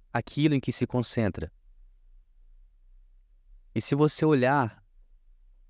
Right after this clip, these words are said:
na essência de sua atitude, em repetir e repetir e repetir determinada técnica todos os dias,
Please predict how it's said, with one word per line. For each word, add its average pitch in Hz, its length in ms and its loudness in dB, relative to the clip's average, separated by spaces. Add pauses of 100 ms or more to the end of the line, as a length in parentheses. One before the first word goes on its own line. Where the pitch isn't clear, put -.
(220)
na 135 160 2
essência 151 640 0
de 98 120 -4
sua - 180 0
atitude, 92 600 -4 (4000)
em 101 480 2
repetir 127 880 0
e 113 60 -2
repetir 110 800 0
e 107 100 0
repetir 104 560 2
determinada 98 500 0
técnica 90 580 -4 (380)
todos 117 340 2
os 92 120 0
dias, 90 540 -2